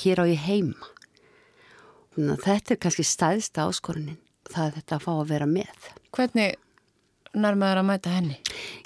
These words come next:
Speaker 1: Ég held að sé, það er einhvern veginn þannig að maður þarf svolítið að hugsa ef að fólk líður ekki, það er ekki nóg að einhverju þremur í fjölskyldun líður vel, það þurfa öllum að líða vel í fjölskyldunni.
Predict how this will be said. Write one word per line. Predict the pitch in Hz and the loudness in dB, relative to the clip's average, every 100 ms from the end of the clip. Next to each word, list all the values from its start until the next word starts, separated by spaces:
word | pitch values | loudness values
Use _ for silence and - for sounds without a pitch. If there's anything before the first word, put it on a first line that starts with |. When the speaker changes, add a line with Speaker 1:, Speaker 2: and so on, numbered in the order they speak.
| 202 | 4
Speaker 1:
Ég | 226 294 | 6 6
held | 349 359 | 4 4
að | 320 | 4
sé, | - 302 285 - - | 6 4 4 0 0
það | 226 269 285 | 4 4 6
er | 311 | 4
einhvern | 311 294 | 4 4
veginn | 294 285 | 6 6
þannig | 294 285 240 | 6 6 8
að | 214 220 | 6 6
maður | 226 220 | 4 4
þarf | 262 294 302 | 2 2 2
svolítið | 302 262 - 233 220 | 0 2 4 6 6
að | 202 | 4
hugsa | 269 - - 170 | 2 0 2 4
ef | 175 | 4
að | 180 | 2
fólk | 190 | 2
líður | 202 233 247 | 4 6 6
ekki, | 220 208 190 | 4 2 2
það | 226 | 2
er | 214 | 4
ekki | 214 | 6
nóg | 247 | 6
að | 269 | 6
einhverju | 226 214 - | 4 2 2
þremur | 208 277 302 170 | 2 6 6 6
í | 170 | 4
fjölskyldun | 214 233 - 202 196 | 2 2 -2 4 6
líður | 202 202 | 6 6
vel, | 196 175 220 | 4 2 0
það | 233 | -2
þurfa | 202 240 | 2 0
öllum | 277 208 | 2 2
að | 180 | 4
líða | 170 170 | 4 4
vel | |
í | 165 | 2
fjölskyldunni. | 190 170 156 151 151 | 0 -2 -6 -2 -2